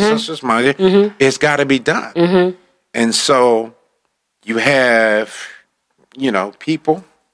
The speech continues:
Speaker 1: Mm-hmm.
Speaker 2: allies, just in the civil rights movement. You had our white brothers and
Speaker 1: Yeah.
Speaker 2: sisters who, you know?
Speaker 1: Right.
Speaker 2: Um, so we need allies. We need people who
Speaker 1: Mm-hmm.
Speaker 2: are, who, who see truth.
Speaker 1: Mm-hmm.
Speaker 2: It's only about truth, what's truth and what's not. That's
Speaker 1: Right.
Speaker 2: what it's about.
Speaker 1: Right.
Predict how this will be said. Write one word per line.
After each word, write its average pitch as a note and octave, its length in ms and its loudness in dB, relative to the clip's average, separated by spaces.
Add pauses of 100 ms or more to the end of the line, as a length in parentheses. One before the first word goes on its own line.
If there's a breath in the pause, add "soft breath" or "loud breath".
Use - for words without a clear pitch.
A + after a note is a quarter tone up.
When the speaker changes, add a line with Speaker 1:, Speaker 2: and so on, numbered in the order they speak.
(120)
Speaker 1:
Mm-hmm. D#3+ 260 -14
Speaker 2:
allies, C#3+ 340 -2
just - 160 -10
in D#3 80 -6
the D3 60 -4
civil E3+ 280 0
rights F#3 320 0
movement. A2 340 0
You A#2+ 100 -6
had B2 160 2
our A2+ 60 2
white A#2+ 280 0
brothers C3 300 -2
and G#3 100 2
Speaker 1:
Yeah. G#3 160 4
Speaker 2:
sisters F3+ 300 -4
who, D3+ 180 -2 (400)
you C#3+ 100 2
know? D#3+ 300 0
Speaker 1:
Right. D#3+ 260 0 (320)
Speaker 2:
Um, A#2+ 500 0 (680)
so B2+ 120 -2
we C3+ 120 2
need C#3 220 2
allies. C#3 600 2
We B2+ 140 -8
need C3 200 -10
people C3+ 280 -2
who C#3 100 0
Speaker 1:
Mm-hmm. G#3+ 120 4
Speaker 2:
are, B2 180 2
who, C3 260 -10
who C3 140 -8
see D3+ 260 -2
truth. E3+ 440 -2
Speaker 1:
Mm-hmm. A#3+ 500 2
Speaker 2:
It's - 240 -4
only E3+ 240 2
about A#2+ 280 0
truth, - 420 0
what's C3 180 0
truth D#3 320 -2
and D#3 100 -8
what's D#3 180 -6
not. A3 300 -4
That's F3 140 2
Speaker 1:
Right. G#3 80 2
Speaker 2:
what G#3+ 80 0
it's A2 100 -6
about. - 400 -10
Speaker 1:
Right. D3+ 240 -2